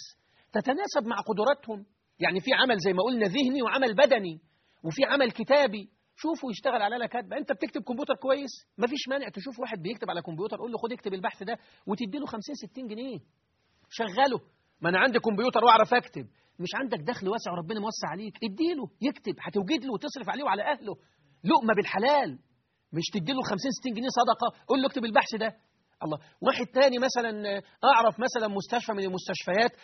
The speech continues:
حبوا إن هم يكرموا طالب علم، فبدل ما يدوا له الفلوس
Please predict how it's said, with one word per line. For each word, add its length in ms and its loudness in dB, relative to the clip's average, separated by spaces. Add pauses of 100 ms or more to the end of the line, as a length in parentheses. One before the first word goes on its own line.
(140)
حبوا 340 2
إن 100 -2
هم 260 -2
يكرموا 400 -2
طالب 300 0
علم، 360 -6 (680)
فبدل 440 2
ما 60 0
يدوا 280 -4
له 80 -4
الفلوس 460 -4